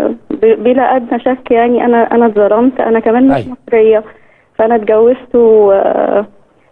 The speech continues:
Speaker 1: يعني اهلي طبعًا والمجتمع والناس كلها ما كانتش متخيله ان انا ازاي اتجوز جوازه بالشكل ده، انا لا،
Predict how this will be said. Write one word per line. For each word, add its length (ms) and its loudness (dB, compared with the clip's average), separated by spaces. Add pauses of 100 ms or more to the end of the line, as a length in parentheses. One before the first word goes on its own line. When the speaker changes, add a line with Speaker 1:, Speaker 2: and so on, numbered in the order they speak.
Speaker 1:
يعني 640 0 (500)
اهلي 280 0
طبعًا 420 0
والمجتمع 680 0
والناس 320 0
كلها 340 0
ما 60 0
كانتش 340 -2
متخيله 680 0
ان 100 0
انا 160 2 (100)
ازاي 400 2
اتجوز 680 0
جوازه 360 0
بالشكل 500 -4
ده، 280 0
انا 160 0
لا، 220 -2